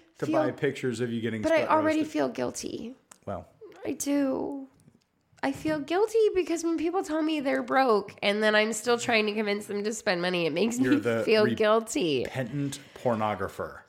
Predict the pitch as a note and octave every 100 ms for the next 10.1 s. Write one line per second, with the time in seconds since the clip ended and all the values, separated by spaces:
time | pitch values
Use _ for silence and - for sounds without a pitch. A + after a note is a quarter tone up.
0 | _ - G#3+ G#3+ F#3 F#3+ E3+ D#3+ - -
1 | - _ - E3 G3+ D#3 A2+ G#2+ F4 G4+
2 | C#5 D5+ D#5 B4 B4+ C5+ D5 C#5+ C#5+ G4
3 | D4+ C4 - F#4+ A#4+ - D#4 G4+ - -
4 | E3 - - _ _ _ _ _ _ _
5 | _ _ _ _ - E4+ D#4+ G#4+ C5 -
6 | - E3+ E3 - - A#3+ - - - -
7 | D#3 D4+ D#4 - - - - _ - C5+
8 | - - - _ _ _ _ _ _ -
9 | - - - C4+ D4 C#4 G3+ D#3+ A#2+ F2+